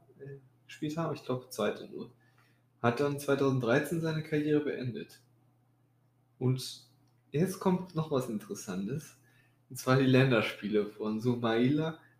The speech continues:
Coulibaly. Denn er hat ungefähr sechzig bis siebzig Länderspiele gemacht. Da ist wieder das Problem mit den Länderspielen, was wir in der letzten Folge schon hatten.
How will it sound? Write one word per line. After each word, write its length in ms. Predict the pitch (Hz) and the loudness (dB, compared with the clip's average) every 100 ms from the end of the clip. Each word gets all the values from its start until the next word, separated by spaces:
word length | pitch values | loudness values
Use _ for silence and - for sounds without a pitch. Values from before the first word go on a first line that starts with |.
| - | -2
Coulibaly. 880 | - 127 127 127 151 170 101 92 - _ _ _ _ _ _ _ - | 4 8 8 6 2 2 0 -4 -10 _ _ _ _ _ _ _ -4
Denn 340 | 113 117 117 - - _ _ _ _ _ - | 0 2 0 -4 -20 _ _ _ _ _ -10
er 120 | 123 | -2
hat 140 | 139 | 0
ungefähr 400 | 151 185 190 180 | 4 4 6 4
sechzig 460 | 156 175 185 - - | 6 4 4 -4 -4
bis 160 | 180 - | -2 -2
siebzig 340 | 196 - 196 | 0 2 2
Länderspiele 580 | 190 156 120 - - 110 | 4 6 6 4 4 4
gemacht. 300 | 110 113 - - | 2 0 2 10
Da 60 | |
ist 200 | 156 180 | 12 12
wieder 220 | 214 208 | 12 12
das 200 | 202 202 - | 12 10 10
Problem 320 | 202 196 202 | 8 10 10
mit 140 | 202 | 10
den 100 | 190 | 10
Länderspielen, 560 | 190 196 196 190 202 190 | 10 10 8 8 6 8
was 180 | 185 196 | 8 6
wir 80 | |
in 80 | 202 | 4
der 160 | 190 202 | 8 8
letzten 240 | 226 - 208 | 6 2 -4
Folge 340 | - 202 202 | 2 4 4
schon 220 | 196 104 | 2 0
hatten. 260 | 92 - | 0 -2